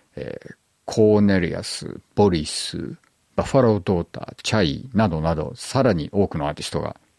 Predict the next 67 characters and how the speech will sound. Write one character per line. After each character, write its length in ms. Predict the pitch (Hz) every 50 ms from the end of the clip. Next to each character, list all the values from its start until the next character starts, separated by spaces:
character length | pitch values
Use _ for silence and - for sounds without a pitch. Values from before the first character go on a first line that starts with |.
| _ _ _
え 200 | - 80 73 78
ー、 20 | 78
こ 160 | - 87 82
こ 100 | 82 78
数 200 | - - 87 80
年 220 | 73 73 71 71
ラ 140 | 85 95 95
イ 60 | 85
ジ 80 | 71 71
ン 60 | 71
グ 60 | 67
に 80 | - -
参 200 | - 120 123 123
加 100 | - 110
し 60 | -
て 60 | 113
ま 100 | 98 95
し 60 | -
た 60 | - -
け 80 | - -
れ 40 |
ど 80 | 69 73
も、 140 | 76 73 - - - - - - - - - - - -
え 60 | 120
ー、 40 | 120
今 180 | - - 214 214
年 220 | - 254 - -
は 200 | 254 240 214 -
パ 160 | - - - 254
ッ 40 | 247
と 100 | - 185
見 100 | 165 131
た 80 | 147
と 140 | 123 135 113
こ 80 | - 104
ろ、 180 | 98 92 90 92
メ 220 | 107 120 120 117
イ 60 | 110
ン 40 | 104
の 80 | 101 98
ア 40 | 98
ー 20 |
テ 80 | - 101
ィ 60 | -
ス 60 | -
ト 40 | 95
の 60 | 90
中 240 | 92 87 - 87 87
に 120 | 87 87
日 40 | 87
本 160 | 95 98 95
人 180 | 85 87 87 82
の 80 | 78
名 80 | 78 78
前 140 | 76 73 76
は 80 | 78
な 80 | 98 117
か 80 | - 110
っ 40 |
た 180 | - - - 80
ん 80 | 76 76
で 80 | -
す 140 | - - - _ -
け 100 | - 76
れ 100 | 71 76
ど 100 | 73 80
も、 180 | 95 113 101